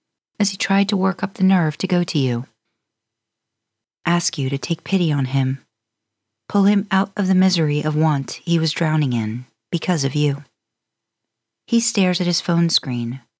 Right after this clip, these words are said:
willing you to shoot him a text message, to reach out. Shit, ask him to make you another sandwich. Anything that would give him the excuse and the courage to head to your door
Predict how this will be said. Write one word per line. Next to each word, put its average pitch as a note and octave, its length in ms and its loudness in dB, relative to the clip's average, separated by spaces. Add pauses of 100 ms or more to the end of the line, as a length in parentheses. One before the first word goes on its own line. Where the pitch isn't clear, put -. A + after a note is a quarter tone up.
(300)
willing F3 300 2
you D3+ 100 0
to C#3+ 80 -2
shoot D#3+ 300 -2
him C#3 160 0
a D3 40 0
text - 300 -6
message, C3+ 540 -4 (580)
to E3+ 140 -2
reach D#3+ 240 -2
out. D#3+ 340 -4 (880)
Shit, - 460 -4 (560)
ask C3+ 240 -2
him E3 100 2
to D#3+ 60 -2
make E3 240 0
you E3+ 80 0
another D#3+ 260 2
sandwich. D#3 680 0 (1200)
Anything F3 460 0
that C#3 100 -4
would D3 140 -4
give D3+ 140 -4
him D3+ 160 2
the C#3+ 100 0
excuse - 640 -2
and F#3 100 0
the F#3 60 0
courage D#3+ 560 -2 (480)
to - 80 -2
head D#3+ 220 0
to - 140 -2
your F3+ 100 2
door E3 460 -4